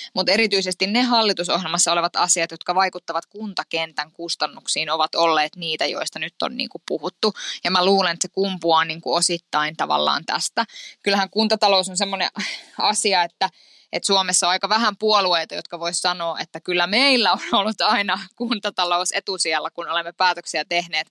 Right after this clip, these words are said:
mut että, että sillä tavalla tää ongelma ei oo mitenkään, tää ei oo tän hallituksen, niinku, aikana syntynyt ongelma, mutta ei tämä kyllä tule näemmä olemaan tän hallituksen, niinku, mitenkään helpottamakaan ongelma, jos hallitusohjelmaa katsoo ja tätä tilannetta katsoo.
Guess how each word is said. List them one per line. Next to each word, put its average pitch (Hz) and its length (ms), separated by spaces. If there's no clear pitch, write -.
mut 185 160
että, 170 240
että 170 180
sillä 190 200
tavalla 175 220
tää 165 240
ongelma 170 400
ei 175 160
oo 165 60
mitenkään, 165 520
tää 180 120
ei 185 100
oo 180 40
tän 190 200
hallituksen, 165 800
niinku, 190 240
aikana 202 480
syntynyt 185 500
ongelma, 202 580
mutta 190 300
ei 202 160
tämä 190 220
kyllä 170 200
tule 175 240
näemmä 180 360
olemaan 175 380
tän 180 200
hallituksen, 165 640
niinku, 160 220
mitenkään 170 420
helpottamakaan 170 840
ongelma, 160 420
jos 175 160
hallitusohjelmaa 165 760
katsoo 170 360
ja 165 100
tätä 160 260
tilannetta 147 500
katsoo. - 400